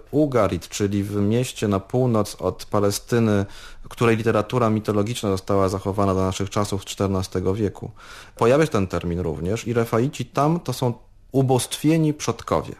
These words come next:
To jest tyle, co nasi ojcowie, dziadowie, którzy już po śmierci z-, uzyskują paraboski status. I to jest ten sam termin, który pojawia się tutaj w Księdze Rodzaju. Więc czy to są olbrzymi w sensie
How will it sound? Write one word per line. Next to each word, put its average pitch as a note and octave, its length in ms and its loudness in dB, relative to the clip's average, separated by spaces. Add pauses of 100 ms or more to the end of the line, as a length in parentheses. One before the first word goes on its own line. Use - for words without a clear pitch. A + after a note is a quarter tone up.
(160)
To C3 80 0
jest B2+ 220 -2
tyle, D3+ 260 4
co A#2+ 260 2
nasi A2+ 640 0 (300)
ojcowie, A#2+ 600 2
dziadowie, A2+ 480 2
którzy A#2 540 0
już C#3+ 200 0
po A#2+ 140 -2
śmierci D#3 460 0
z-, A#2+ 220 0
uzyskują A#2+ 640 2 (140)
paraboski A2+ 720 2
status. - 640 -8 (440)
I D#3 80 -6
to G#3+ 140 2
jest G3+ 140 2
ten F3+ 160 0
sam F3+ 240 0
termin, D#3+ 280 2
który D3 160 -2
pojawia C3+ 200 2
się C3 80 -4
tutaj B2+ 160 2
w - 20 -10
Księdze A#2+ 280 0
Rodzaju. G2 480 0
Więc G#2 200 0
czy - 140 -6
to D#3+ 100 2
są B2+ 200 2
olbrzymi B2 500 2
w - 40 -8
sensie A2 500 2